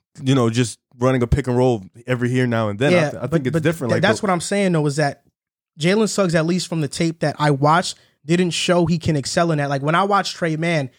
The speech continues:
Speaker 2: he excelled at shot creation in college.
Speaker 1: Yeah, but I also think
Speaker 2: Like,
Speaker 1: that
Speaker 2: Suggs didn't excel at that.
Speaker 1: But Trey was given the opportunities. It, I think it's, it's still, like,
Speaker 2: I'm just judging off what I saw.
Speaker 1: Yeah, that's what I'm saying.
Speaker 2: This
Speaker 1: You're
Speaker 2: is
Speaker 1: being
Speaker 2: all
Speaker 1: a
Speaker 2: I
Speaker 1: little
Speaker 2: saw.
Speaker 1: too harsh because it's still, it's only his rookie year. He's, this is apparently, this is new to him.
Speaker 2: So what do you think Suggs is gonna be?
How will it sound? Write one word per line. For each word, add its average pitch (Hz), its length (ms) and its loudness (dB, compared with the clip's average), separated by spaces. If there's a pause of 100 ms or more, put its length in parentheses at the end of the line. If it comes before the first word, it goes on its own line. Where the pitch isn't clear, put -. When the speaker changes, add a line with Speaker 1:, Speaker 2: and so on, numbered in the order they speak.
(160)
Speaker 2:
he 214 200 2
excelled 185 540 0
at 151 120 0
shot 170 320 0
creation 143 560 -4
in 127 100 -4
college. 147 500 -4
Speaker 1:
Yeah, 220 140 0
but 135 100 -4
I 175 60 0
also 175 260 -2
think 190 520 -6
Speaker 2:
Like, 160 180 4
Speaker 1:
that 131 100 2
Speaker 2:
Suggs 202 240 2
didn't 208 240 0
excel 185 420 2
at 156 160 2
that. 110 260 -8
Speaker 1:
But 151 120 -4
Trey 196 220 2
was 160 180 -2
given 147 240 -2
the 135 120 -6
opportunities. 117 1160 -4
It, 147 240 2
I 139 80 0
think 165 280 -2
it's, 151 300 -2
it's 139 140 -4
still, 175 260 -2
like, 147 140 2
Speaker 2:
I'm 254 80 0
just 226 180 0
judging 196 300 0
off 170 160 0
what 170 160 2
I 131 80 0
saw. 160 260 -2
Speaker 1:
Yeah, - 60 4
that's 170 160 2
what - 60 4
I'm 175 60 0
saying. 196 220 2
Speaker 2:
This - 20 0
Speaker 1:
You're 165 60 0
Speaker 2:
is 151 60 0
Speaker 1:
being 202 140 4
Speaker 2:
all 190 100 4
Speaker 1:
a 185 80 4
Speaker 2:
I - 20 4
Speaker 1:
little 160 240 2
Speaker 2:
saw. - 60 -4
Speaker 1:
too 160 140 0
harsh 160 280 0
because 139 260 -4
it's 131 140 -4
still, 156 320 0
it's 139 220 -2
only 175 160 2
his 147 120 -2
rookie 147 220 -2
year. 165 180 2
He's, 131 180 0
this 156 200 -2
is 127 240 -10
apparently, 160 320 -2
this 180 140 -8
is 131 80 -8
new 175 160 0
to 165 60 -2
him. 123 40 0
Speaker 2:
So 113 160 2
what 185 100 4
do 208 60 2
you 202 60 2
think 175 180 0
Suggs 135 240 0
is 120 80 -10
gonna 120 140 -4
be? 127 280 -8